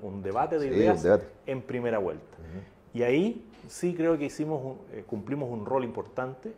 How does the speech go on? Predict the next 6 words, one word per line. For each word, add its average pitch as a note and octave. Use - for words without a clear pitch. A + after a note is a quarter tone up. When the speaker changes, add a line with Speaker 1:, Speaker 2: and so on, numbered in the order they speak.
Speaker 1:
alcanzamos A#2
con G2+
este G#2+
equipo A2
casi D3
el A2